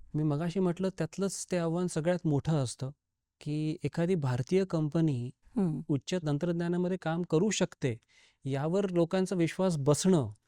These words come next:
Speaker 2: हम्म, हम्म,
Speaker 1: ही
Speaker 2: हम्म.
Speaker 1: सगळ्यात मोठं चॅलेंज आहे.
Speaker 2: हम्म.
Speaker 1: अ, पण अर्थातच आता कंपनीला पन-, पंचा-, पन्नास पंचावन्न वर्ष झालेले आहेत. कामाचं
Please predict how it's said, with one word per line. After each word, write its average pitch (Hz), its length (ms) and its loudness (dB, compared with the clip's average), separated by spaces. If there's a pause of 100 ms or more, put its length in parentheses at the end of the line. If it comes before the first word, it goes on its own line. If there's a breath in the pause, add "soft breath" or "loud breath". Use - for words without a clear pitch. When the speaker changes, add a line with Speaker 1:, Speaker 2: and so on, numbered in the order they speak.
(180)
Speaker 2:
हम्म, 220 120 6
हम्म, 214 100 6
Speaker 1:
ही 190 200 6
Speaker 2:
हम्म. 208 100 -2 (160)
Speaker 1:
सगळ्यात 170 360 4
मोठं 151 1080 0
चॅलेंज 127 400 2
आहे. 113 180 -2
Speaker 2:
हम्म. 165 560 -4 (160)
Speaker 1:
अ, 127 320 -4 (160)
पण 175 120 4
अर्थातच 190 520 0
आता 175 280 -2 (100)
कंपनीला 156 380 2
पन-, 143 220 2
पंचा-, 143 360 0
पन्नास 139 340 0
पंचावन्न 139 360 -2
वर्ष 127 160 -4
झालेले 127 360 -2
आहेत. 131 180 -6 (160)
कामाचं 165 760 0